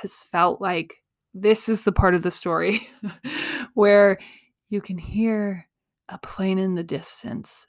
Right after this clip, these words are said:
So you start, like, laying the sticks out to write help in big letters on the island. And you're, you're barely surviving that, but you at least know that that's what you need. And there's hope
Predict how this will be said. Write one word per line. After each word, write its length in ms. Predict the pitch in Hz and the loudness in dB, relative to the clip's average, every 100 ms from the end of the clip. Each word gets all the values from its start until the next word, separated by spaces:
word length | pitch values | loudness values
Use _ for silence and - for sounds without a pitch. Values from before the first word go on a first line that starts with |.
| - | -12
So 180 | - 143 | -8 -8
you 80 | |
start, 540 | 151 - - 170 160 - | -6 -6 -4 -4 -4 -6
like, 340 | - - - _ _ _ _ _ _ _ _ _ _ _ - _ _ | -14 -14 -16 _ _ _ _ _ _ _ _ _ _ _ -20 _ _
laying 420 | 240 214 220 214 202 | 0 4 6 6 6
the 120 | 196 | 2
sticks 540 | - - 208 - - | 0 0 0 0 0
out 340 | 185 180 - - | 2 2 -2 -6
to 120 | 196 | -6
write 400 | 151 185 175 - | -2 0 -2 -6
help 520 | - - 202 208 - - - - | -12 -2 0 0 -8 -18 -20 -6
in 180 | 208 185 | -2 0
big 260 | 196 190 196 | 2 4 4
letters 600 | 196 180 175 - - - | 4 4 -2 -4 -8 -8
on 160 | - 190 | -6 -4
the 140 | 185 | -4
island. 520 | - 160 165 147 165 - | -2 -2 0 -4 -8 -10
And 280 | - 196 | -6 -6
you're, 200 | 165 175 202 - | -4 -8 -10 -8
you're 160 | 208 190 | -4 0
barely 480 | 233 233 240 233 | 4 6 6 4
surviving 680 | 220 208 196 190 180 190 190 | 2 -2 2 4 4 2 0
that, 360 | 180 165 - - | 0 2 0 -2
but 180 | - - | -6 -4
you 160 | 208 208 | 2 2
at 160 | - | 2
least 420 | 233 254 277 - 190 | 2 4 4 0 0
know 600 | 208 220 214 180 147 - - - - _ _ _ | 4 6 6 4 -2 -10 -20 -20 -20 _ _ _
that 140 | 196 185 | -4 2
that's 240 | 202 214 | 2 2
what 120 | 208 208 | 0 0
you 100 | 208 | 0
need. 320 | 202 202 185 | -2 -2 -4
And 120 | 190 | -4
there's 280 | 185 180 - | -4 -4 -6
hope 460 | - 220 208 - | 0 4 4 2